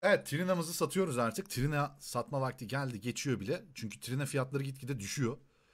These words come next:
Seksen yedi idi server'a geldiğinde, yetmiş yedi beş yüze kadar düşmüş. Buy pazarı da, e, yani sell pazarı da, normal pazarı da seksen M'e düşmüş. Yani arada iki buçukluk fark var. O yüzden hiç şey yapmayacağım. Yetmiş yedi M'i şöyle alacağız. Hemen yetmiş yedi ama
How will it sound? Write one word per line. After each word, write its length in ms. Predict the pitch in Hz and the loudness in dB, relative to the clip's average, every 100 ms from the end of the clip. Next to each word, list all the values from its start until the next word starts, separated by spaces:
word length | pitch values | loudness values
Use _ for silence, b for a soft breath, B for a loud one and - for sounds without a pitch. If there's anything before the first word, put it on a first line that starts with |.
| b b b | b b b
Seksen 380 | - 107 - 131 | -6 -4 2 2
yedi 160 | 139 165 | 2 0
idi 140 | 156 | -2
server'a 320 | 135 120 123 | 0 2 2
geldiğinde, 280 | 123 127 185 | 2 2 2
yetmiş 300 | 135 - - | 0 -2 -4
yedi 120 | 143 | 0
beş 160 | 147 135 | 0 -2
yüze 140 | 135 | -2
kadar 260 | 131 139 139 | 0 2 0
düşmüş. 420 | 139 156 190 - | 0 0 -2 -2
Buy 280 | 101 135 151 | 4 4 4
pazarı 380 | 143 123 131 139 | 2 2 2 2
da, 240 | 180 - _ _ _ | 0 -2 _ _ _
e, 60 | 98 92 85 - 82 82 85 | -18 -16 -16 -16 -16 -16 -14
yani 220 | 87 92 | -12 -10
sell 300 | - 127 139 | -2 0 2
pazarı 360 | 135 110 104 104 | 2 2 2 2
da, 240 | 165 - b b b b b _ | -2 -2 b b b b b _
normal 360 | 98 104 120 117 | -2 0 0 0
pazarı 320 | 110 98 101 | -2 -2 -2
da 120 | 156 | -4
seksen 640 | 139 113 101 - 131 135 131 | -4 -6 -6 -4 -2 -2 -4
M'e 220 | 98 95 87 | -6 -6 -6
düşmüş. 380 | 92 165 170 | -8 -8 -8
Yani 160 | 147 151 | -8 -4
arada 220 | 151 147 | -2 0
iki 200 | 143 139 | -2 -2
buçukluk 320 | 143 - 143 | -6 -6 -8
fark 280 | 135 143 139 | 2 2 2
var. 240 | 113 - - b b b b | -4 -6 -14 b b b b
O 120 | 131 | -4
yüzden 280 | 98 120 127 | -2 -4 -6
hiç 200 | 127 123 | -12 -10
şey 300 | - - - | -10 -8 -6
yapmayacağım. 360 | 117 87 101 107 | -8 -8 -8 -8
Yetmiş 300 | 95 - - | -10 -10 -8
yedi 200 | 107 104 | -6 -4
M'i 160 | 107 | -6
şöyle 260 | - - 101 | -8 -8 -8
alacağız. 540 | 101 127 101 117 - - b b b b | -6 -6 -4 -6 -8 -14 b b b b
Hemen 180 | - 156 | -10 -4
yetmiş 320 | 147 147 - | -4 -4 -2
yedi 160 | 156 147 | 0 2
ama 340 | 139 156 147 | 2 0 -4